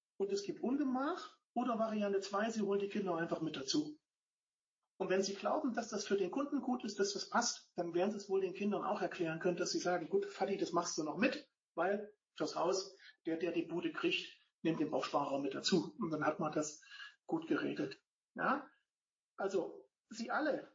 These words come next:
wie Sie arbeiten, Sie haben eigene Interessen,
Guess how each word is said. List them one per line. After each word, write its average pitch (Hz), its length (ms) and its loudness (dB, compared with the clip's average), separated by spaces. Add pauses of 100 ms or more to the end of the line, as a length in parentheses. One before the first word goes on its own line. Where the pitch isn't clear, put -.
(180)
wie 202 180 -2
Sie 180 140 0
arbeiten, 254 640 0 (800)
Sie 226 160 -2
haben 226 140 2
eigene 170 340 0
Interessen, 233 480 0